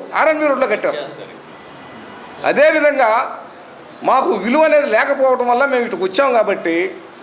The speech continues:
మమ్మల్ని దయచేసి మా గురించి ఎవరో కామెంట్ చేయొద్దు. మంచో చెడో అయిపోయింది, ఈడ మాకేదో న్యాయం జరిగిద్దని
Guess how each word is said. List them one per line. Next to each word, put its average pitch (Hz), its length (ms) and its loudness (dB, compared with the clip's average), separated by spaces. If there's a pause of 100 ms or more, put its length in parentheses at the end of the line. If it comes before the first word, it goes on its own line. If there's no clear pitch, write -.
(140)
మమ్మల్ని 214 280 0
దయచేసి 277 440 2
మా 277 100 2
గురించి 240 300 -2
ఎవరో 254 180 0
కామెంట్ 247 420 -2
చేయొద్దు. 214 320 -2 (640)
మంచో 277 360 2
చెడో 247 280 0
అయిపోయింది, 208 580 -2 (840)
ఈడ 208 160 4
మాకేదో 220 400 0
న్యాయం 226 340 0
జరిగిద్దని 214 540 -2